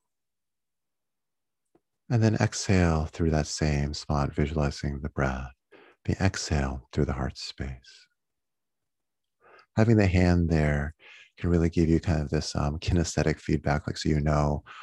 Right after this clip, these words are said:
where to bring your awareness, where to visualize the breath. That's why having the hand there can be useful. And also be nice to feel like this heart space, which can be very tender and raw sometimes, is being supported too. So sometimes it has that extra quality as well.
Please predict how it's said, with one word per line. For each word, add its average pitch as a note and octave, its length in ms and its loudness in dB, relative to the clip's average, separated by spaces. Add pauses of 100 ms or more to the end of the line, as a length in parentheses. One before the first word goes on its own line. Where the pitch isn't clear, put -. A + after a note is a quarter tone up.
(280)
where D#2 400 4
to - 120 -2
bring D2 160 -2
your D2 100 0
awareness, C#2+ 480 -2
where D#2 120 2
to D2 100 -2
visualize C#2 880 -2
the D2+ 80 -4
breath. C#2 220 -2
That's F2 220 -2
why C2+ 340 -4 (520)
having D2+ 200 -2
the C#2+ 60 -2
hand D2 220 0
there D#2 120 -2
can C#2 160 -6
be C#2 100 -2
useful. D2 680 -4 (840)
And A2 120 6
also G#2 320 4
be F2 160 4
nice E2+ 340 2 (460)
to - 80 -4
feel G2+ 180 4
like F2+ 160 2
this E2+ 160 0
heart F2 260 0
space, - 360 0
which F2+ 120 0
can F2 120 0
be D#2+ 80 -8
very F2 180 0
tender F2+ 360 -2
and D#2 140 -2
raw F2+ 220 2
sometimes, E2 500 -6
is E2 100 -4
being F2 140 0
supported F2 560 0
too. - 320 -4 (420)
So F#2 120 0
sometimes F2+ 340 0
it E2 40 0
has E2 180 0
that D#2+ 140 0
extra - 320 -4
quality D#2 560 -4
as E2 180 -6
well. E2 300 -6